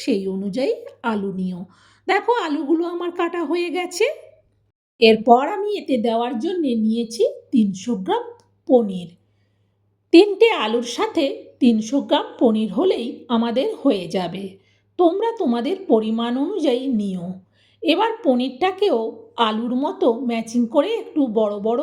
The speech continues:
করে কাটবো। আজকের রেসিপিটাতে পনির আমি একেবারে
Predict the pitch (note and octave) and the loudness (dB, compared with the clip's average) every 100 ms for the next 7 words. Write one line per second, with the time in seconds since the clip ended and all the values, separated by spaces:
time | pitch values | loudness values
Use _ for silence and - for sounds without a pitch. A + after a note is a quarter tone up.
0 | - D#4 G#3+ - F3+ E3+ F3 E3+ E3+ - | -2 -2 -2 -4 -8 -8 -6 -6 -6 -12
1 | _ _ _ _ _ - D4 - G#4+ A4 | _ _ _ _ _ 0 0 4 2 2
2 | F4+ C#4+ E4+ F#4+ A4 A4 F#4+ C#4 - - | -4 -4 -2 0 -2 -4 -4 -4 -8 -20
3 | _ - C4+ C4 C#4+ F#4 F4 C#4+ - - | _ -2 0 2 -2 -4 -4 -6 -8 -6
4 | A#3 - A3+ C4+ | -4 -2 -2 0